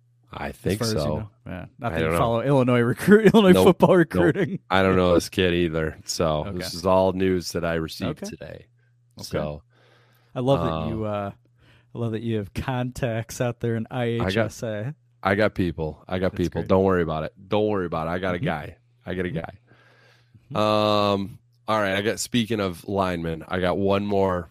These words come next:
Speaker 1: random thing to just share with you and get your thoughts.
Speaker 2: Okay.
Speaker 1: So I'm flying back home, and I'm sitting next to a guy who looked very well, uh, put together.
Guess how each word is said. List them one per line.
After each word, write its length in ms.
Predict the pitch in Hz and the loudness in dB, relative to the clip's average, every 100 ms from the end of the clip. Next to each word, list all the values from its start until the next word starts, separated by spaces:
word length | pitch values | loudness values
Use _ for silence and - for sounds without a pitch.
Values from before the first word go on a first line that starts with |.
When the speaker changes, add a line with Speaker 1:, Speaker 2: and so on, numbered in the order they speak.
| _ | _
Speaker 1:
random 460 | 90 90 90 85 82 | -4 -2 -2 -2 -6
thing 320 | - 87 82 | -4 -4 -6
to 60 | 78 | -6
just 200 | 85 - | -6 -4
share 280 | 92 82 80 | -2 -2 -2
with 180 | 80 | -4
you 140 | 85 78 | -4 -6
and 100 | 76 | -8
get 160 | 80 | -10
your 100 | 80 | -10
thoughts. 580 | 76 - 67 69 - - _ - | -10 -10 -10 -10 -14 -16 _ -18
Speaker 2:
Okay. 160 | 101 185 _ _ _ _ _ _ _ _ | -16 -18 _ _ _ _ _ _ _ _
Speaker 1:
So 160 | - 98 | 0 2
I'm 100 | 87 | 2
flying 380 | 113 104 120 | 2 4 4
back 260 | 123 127 - | 4 4 4
home, 400 | 107 92 95 98 - - - | 2 2 2 -2 -12 -20 -10
and 100 | 87 | -8
I'm 100 | 82 | -6
sitting 340 | - 98 95 | -2 0 0
next 280 | 92 90 - | -2 -4 -4
to 140 | 95 | -2
a 40 | 87 | 0
guy 560 | 90 87 85 82 82 | -2 -4 -4 -6 -6
who 460 | 78 85 82 80 80 - | -4 0 2 0 -4 -8
looked 320 | 85 85 - | -10 -10 -12
very 380 | 87 90 87 87 | -6 -2 0 0
well, 380 | 87 85 82 82 _ 82 | 0 -2 -2 -6 _ -8
uh, 220 | 85 78 | -6 -6
put 220 | - 104 | -4 -6
together. 640 | 107 90 78 76 87 92 | -4 -6 -6 -6 -6 -8